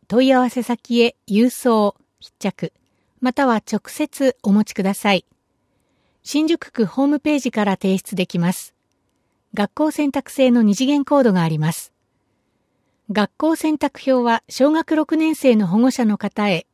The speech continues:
九月頃に発送します。受け入れ可能人数。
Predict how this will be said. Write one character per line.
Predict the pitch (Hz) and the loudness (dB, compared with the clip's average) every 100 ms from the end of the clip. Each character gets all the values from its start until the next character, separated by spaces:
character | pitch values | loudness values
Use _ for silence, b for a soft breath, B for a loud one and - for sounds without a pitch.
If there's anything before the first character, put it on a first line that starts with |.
| - | -6
九 | 214 | 2
月 | 269 - 320 | 2 2 0
頃 | 320 294 | 2 2
に | 202 | 2
発 | 160 - | 0 -4
送 | 196 180 | -2 -4
し | - | -2
ま | 165 170 | -2 -2
す。 | - - _ _ _ _ _ _ _ _ _ _ _ _ _ _ - | -6 -18 _ _ _ _ _ _ _ _ _ _ _ _ _ _ -8
受 | 196 302 | -2 2
け | 330 | 2
入 | 320 | 2
れ | 311 | 0
可 | - 240 | 0 2
能 | 285 302 | 2 2
人 | 285 285 247 | 2 2 2
数。 | 180 170 139 | 0 -4 -4